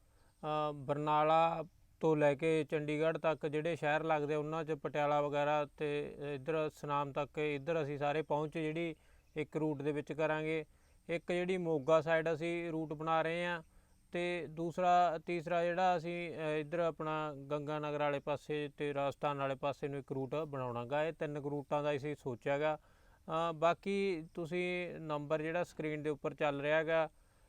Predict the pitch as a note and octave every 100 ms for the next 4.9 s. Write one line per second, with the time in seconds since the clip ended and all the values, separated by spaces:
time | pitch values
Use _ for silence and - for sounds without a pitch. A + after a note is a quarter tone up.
0 | _ D#3 D#3 F3 D#3+ E3 D3+ D#3+ D#3+ D3
1 | D3 - E3+ D#3 D#3+ D3 D3+ D3 D#3 D3+
2 | C#3 C#3+ C#3+ - D#3+ D#3 - D#3+ D3+ D3+
3 | D#3+ D#3+ D#3+ D3+ D3 C#3+ C3 C#3+ C#3+ C#3+
4 | D3 C#3+ D3 D3+ E3 C#3+ C#3+ D#3+